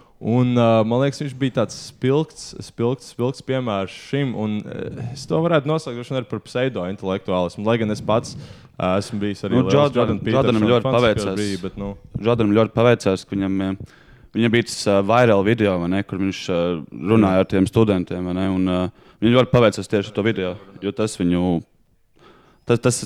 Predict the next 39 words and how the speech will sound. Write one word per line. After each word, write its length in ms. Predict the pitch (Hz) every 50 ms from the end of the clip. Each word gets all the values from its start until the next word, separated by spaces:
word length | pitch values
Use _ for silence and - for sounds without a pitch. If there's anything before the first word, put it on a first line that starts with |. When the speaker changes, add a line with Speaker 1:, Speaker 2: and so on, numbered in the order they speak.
| - _
Speaker 2:
tas 220 | - 120 120 -
viņu 100 | 110 104 -
padarīja, 440 | - 110 107 95 92 85 85 87
tā 80 | - 95
kā 160 | - 92 90
to 140 | - - 98
pirmo, 340 | - - 120 110 110 98 95 90
to 140 | - 95
vilni 300 | 92 95 107 110 104 92
iedeva 240 | 95 98 87 87 85 87
viņam. 300 | 85 95 95 90 90 - - - - - - - -
Jo 80 | 107 113
pirms 220 | - 147 147 139 -
tam, 160 | 156 156 135
cik 220 | 120 - 127 - -
saprotu, 380 | - 127 - - 110 95 95 104
viņš, 120 | 98 - - - - -
nu, 160 | 120 131 135 - - - - -
viņš 160 | - 123 120
bija 140 | - 123 117
parasts 280 | 139 131 117 - - -
profesors, 500 | - 110 113 120 - - - 160 156 -
vai 60 | - 151
Speaker 1:
Viņš 60 | 165
Speaker 2:
ne? 40 | 175 160
Speaker 1:
bija 80 | -
profesors, 540 | - 175 190 202 - - - 113 101 95 - -
jā, 100 | 120 117 104
kaut 80 | 95
kādā 100 | 98 95
Monreāls 540 | 95 95 104 113 123 117 107 95 92 92 - 117
universitātē 400 | 117 117 98 - - 92 92 92
vai 120 | 90 92 92
kaut 140 | 98 98 95
ko 60 | 90 85
tādu. 380 | - 104 104 104 95 92 90
Speaker 2:
Mm. 300 | 92 110 - _ - - - _ -
Speaker 1:
Un, 140 | - 101 104
ā, 120 | 107 107